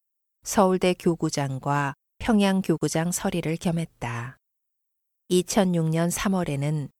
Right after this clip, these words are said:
베네딕토 십육 세 교황으로부터 추기경으로 서임되고 이천칠 년부터 임기 오 년에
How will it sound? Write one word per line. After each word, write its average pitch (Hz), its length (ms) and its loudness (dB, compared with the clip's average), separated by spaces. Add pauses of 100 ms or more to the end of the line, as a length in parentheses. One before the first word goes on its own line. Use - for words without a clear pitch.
(240)
베네딕토 185 600 4
십육 185 460 -2
세 170 300 0
교황으로부터 143 1040 0 (320)
추기경으로 165 720 2
서임되고 139 880 -2 (420)
이천칠 185 600 2
년부터 160 720 0
임기 175 540 2
오 156 180 0
년에 147 540 -2